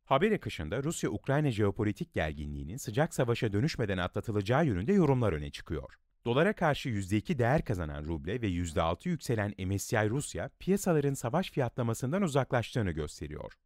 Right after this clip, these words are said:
Borsa İstanbul, F O M C sonrası satış dalgasında dünyadan pozitif ayrışıyor.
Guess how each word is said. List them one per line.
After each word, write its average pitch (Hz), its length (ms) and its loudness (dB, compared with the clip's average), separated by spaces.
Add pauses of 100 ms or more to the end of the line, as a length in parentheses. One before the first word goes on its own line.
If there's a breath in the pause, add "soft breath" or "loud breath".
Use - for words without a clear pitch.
(140)
Borsa 175 300 4
İstanbul, 156 480 -2 (100)
F 92 160 -4
O 98 80 0
M 87 120 0
C 180 160 -6
sonrası 117 420 2
satış - 360 -2
dalgasında 92 560 -2
dünyadan 143 460 2
pozitif 101 440 -2
ayrışıyor. - 520 -8